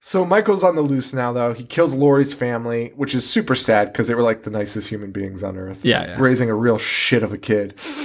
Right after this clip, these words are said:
Speaker 1: Uh, <laughs> um, meanwhile
Speaker 2: Laurie is so unlikable in these movies.
Speaker 1: Dude,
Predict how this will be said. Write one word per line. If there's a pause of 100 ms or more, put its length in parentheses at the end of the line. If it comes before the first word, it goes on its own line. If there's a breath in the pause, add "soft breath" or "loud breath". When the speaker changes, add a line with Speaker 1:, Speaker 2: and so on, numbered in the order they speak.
(240 loud breath)
Speaker 1:
Uh, (380 loud breath)
<laughs>
um, (100)
meanwhile
Speaker 2:
Laurie
is
so (120)
unlikable
in
these
movies.
Speaker 1:
Dude,